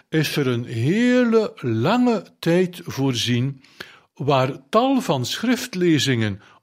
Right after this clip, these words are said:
op ons afkomen en waar we uitgenodigd worden om heel goed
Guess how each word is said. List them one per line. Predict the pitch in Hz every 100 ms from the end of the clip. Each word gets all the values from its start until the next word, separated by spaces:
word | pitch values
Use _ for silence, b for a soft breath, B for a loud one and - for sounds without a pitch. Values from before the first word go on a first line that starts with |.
| -
op | 226 220
ons | 147 120 139
afkomen | 135 - - 175 175 175 170 175 B B B _
en | 175 175 160
waar | 160 160 143
we | 131 135
uitgenodigd | 190 226 247 196 175 170 143 -
worden | 143 143 139 131 131 131 B B
om | 147 135 135 B B
heel | 151 180 208 220 B B
goed | - - 226 -